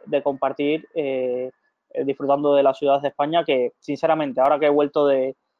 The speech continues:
de Cuba y he estado ahí con mi familia, eh, poco,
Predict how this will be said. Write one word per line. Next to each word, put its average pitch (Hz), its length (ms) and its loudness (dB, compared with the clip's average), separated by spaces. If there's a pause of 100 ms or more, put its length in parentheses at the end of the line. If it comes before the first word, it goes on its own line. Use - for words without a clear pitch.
(180)
de 135 160 0
Cuba 151 460 4
y 131 380 0
he 131 80 0
estado 147 240 0
ahí 143 120 2
con 143 120 -4
mi 143 80 -6
familia, 151 520 0
eh, 131 240 -4
poco, 156 520 2